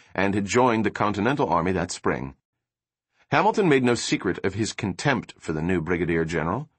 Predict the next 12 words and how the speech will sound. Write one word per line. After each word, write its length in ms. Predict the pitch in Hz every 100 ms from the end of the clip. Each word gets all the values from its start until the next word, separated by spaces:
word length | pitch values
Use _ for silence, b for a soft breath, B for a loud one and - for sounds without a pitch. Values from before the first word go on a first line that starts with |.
| _ _ _ _ _ _ _ -
"There 120 | 98
does 280 | 107 147 143
not 240 | 165 -
exist 420 | 123 107 120 -
a 60 | 104
more 200 | 101 95
villainous 480 | 85 123 156 156 -
calumniator 840 | - 110 120 147 117 78 80 101
or 260 | - 110 120
incendiary," 800 | 120 117 - 156 123 67 58 67
he 120 | 80
wrote. 260 | 78 76